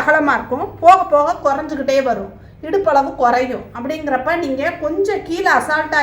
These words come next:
எடுத்துட்டீங்க அப்படின்னா ஜாக்கெட்டோட அளவே மாறி போயிடும். உங்களுக்கு போட்டாலும் அந்த அளவு படி நீங்க தைக்கல, சரியா வராது.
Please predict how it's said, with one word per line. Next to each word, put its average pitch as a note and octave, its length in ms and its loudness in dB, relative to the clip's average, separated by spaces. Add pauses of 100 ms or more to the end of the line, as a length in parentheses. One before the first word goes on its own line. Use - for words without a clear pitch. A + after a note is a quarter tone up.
(120)
எடுத்துட்டீங்க B3 500 -2 (120)
அப்படின்னா A#3 380 -4 (420)
ஜாக்கெட்டோட D#4+ 480 2 (120)
அளவே D4+ 260 0 (160)
மாறி C#4+ 300 0
போயிடும். B3+ 380 0
உங்களுக்கு C4 280 -2 (120)
போட்டாலும் D4+ 520 2
அந்த C4+ 200 -2
அளவு C#4 160 2 (100)
படி C4+ 180 0
நீங்க B3 240 -4
தைக்கல, C4 320 -4 (100)
சரியா C#4+ 300 0
வராது. G#3 260 -4